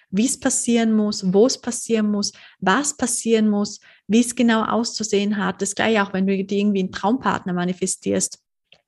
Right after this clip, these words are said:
Meistens, wenn du dir einen Traumpartner manifestierst, dann weißt du ins Detail, wie diese Person sein soll und wo du sie treffen musst und was gar nicht sein darf. Und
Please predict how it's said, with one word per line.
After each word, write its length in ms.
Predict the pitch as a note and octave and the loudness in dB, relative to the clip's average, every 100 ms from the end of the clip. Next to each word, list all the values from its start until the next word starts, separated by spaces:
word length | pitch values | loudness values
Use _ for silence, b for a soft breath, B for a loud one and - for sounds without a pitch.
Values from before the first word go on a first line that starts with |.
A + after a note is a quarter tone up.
| - | -4
Meistens, 420 | F#3+ A3 A3+ G#3 | 0 2 0 0
wenn 100 | G#3 | 0
du 80 | G3+ | 0
dir 100 | G#3 | 0
einen 140 | G3+ | 0
Traumpartner 540 | G3+ G3 G#3 G#3+ G3+ G#3 | -2 0 0 0 -2 -2
manifestierst, 800 | G3 G3 G3 F#3+ - G3+ G#3+ G#3+ | -2 -2 -4 -6 -2 0 0 -2
dann 240 | G3+ G3 B B B - | -2 -2 B B B -4
weißt 300 | G3 G3+ - | 0 0 0
du 40 | |
ins 220 | G#3 G3+ | 0 2
Detail, 720 | - G3 - F3+ F3+ A3+ A#3 A3+ b b _ _ _ _ | 0 -2 -2 2 4 6 4 0 b b _ _ _ _
wie 160 | - G#3 | -2 2
diese 220 | G#3+ G#3+ | 2 0
Person 380 | G#3+ G#3 F#3+ F#3+ | -2 -2 0 2
sein 480 | F#3+ F3 A3 A#3 A3 | 0 2 4 4 2
soll 600 | - - G3 G#3+ A#3 - | -6 0 6 6 6 2
und 500 | G3 F#3 F#3 F#3 F3+ F#3+ | 2 4 4 0 -6 -4
wo 120 | G3 | -4
du 80 | G#3 | -2
sie 180 | G#3 G3 | -4 -4
treffen 420 | - A3+ - A3+ | -4 -6 0 2
musst 440 | A3 G#3+ G#3+ - | 4 4 0 -4
und 160 | F#3 F#3 | -4 -2
was 140 | G3 | -2
gar 140 | - G#3 | 0 2
nicht 200 | A#3 A3+ | 2 2
sein 240 | G3+ G3+ | 0 0
darf. 440 | G3 G#3 G#3+ A3 G3 | 0 2 0 -2 -2
Und 240 | F#3+ | -2